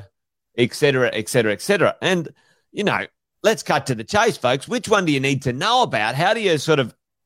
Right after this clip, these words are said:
um, understand what's going on here, uh, as a property investor when not only are you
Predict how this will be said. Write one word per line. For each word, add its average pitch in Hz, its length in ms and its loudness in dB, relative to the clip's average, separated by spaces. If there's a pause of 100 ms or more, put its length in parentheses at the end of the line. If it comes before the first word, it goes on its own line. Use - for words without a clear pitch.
um, 104 380 -2 (460)
understand 147 720 0
what's 139 220 2
going 131 280 2
on 233 220 4
here, 113 360 2 (420)
uh, 101 200 2
as 127 200 2
a 113 60 -4
property 120 360 2
investor 127 360 0
when 127 360 0 (460)
not 123 160 2
only 139 320 2
are 120 120 2
you 113 280 0